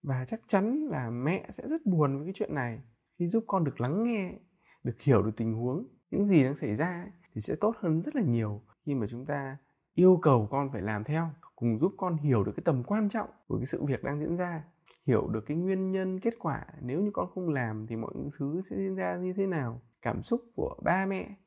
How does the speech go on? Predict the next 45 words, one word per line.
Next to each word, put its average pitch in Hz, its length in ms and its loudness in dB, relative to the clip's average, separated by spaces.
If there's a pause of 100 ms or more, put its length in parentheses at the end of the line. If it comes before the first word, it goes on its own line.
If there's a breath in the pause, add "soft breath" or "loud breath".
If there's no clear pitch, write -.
diễn 190 300 4
biến 196 200 4
ra 220 120 0
làm 131 140 0
sao? 196 380 -4 (240)
Và 120 300 -2
giúp 220 220 2
con 208 220 0
gọi - 220 0
tên 202 160 0
được 147 80 0
cái 170 100 -4
cảm 151 200 0
xúc 254 180 0 (400)
có 269 180 0
thể 220 180 4
con 165 120 2
sẽ 214 180 -4
gặp 185 160 -4
phải. 127 220 -2 (280)
Thì 104 100 2
đấy 143 440 4 (300 soft breath)
mới 147 100 -2
gọi - 200 2
là 107 60 -2
thấu 123 200 -4
cảm 147 300 -2
chứ. 214 280 0 (240)
Gia 147 200 2
đình 123 260 4
mà 127 280 -6 (340)
có 139 100 -6
phải 127 160 0
là 107 160 0
doanh 160 220 0
trại 185 200 -4
quân 170 160 0
đội 190 240 4
đâu. 185 280 0 (340 soft breath)
Và 110 80 -6
chúng 123 160 -8
ta 147 180 0
cứ 185 80 2
ra 170 220 2
lệnh 160 200 -2